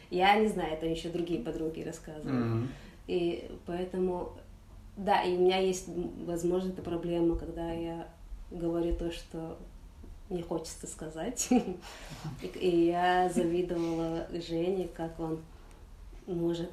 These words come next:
Speaker 1: не обижать или не обидеть, и очень нежно относиться, стараться сл-,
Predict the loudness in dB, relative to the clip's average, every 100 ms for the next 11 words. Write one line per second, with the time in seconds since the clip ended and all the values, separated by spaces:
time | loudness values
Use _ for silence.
0 | -10 -6 2 4 4 0 -4 -2 -2 -2
1 | -2 -4 -4 -2 -2 -2 -2 -2 0 -2
2 | -2 -4 -4 -4 -4 -2 0 2 2 -2
3 | -4 -4 -6 -6 -8 -8 -12 -8 -8 -10
4 | -10 -8 -8 -8 -10 -10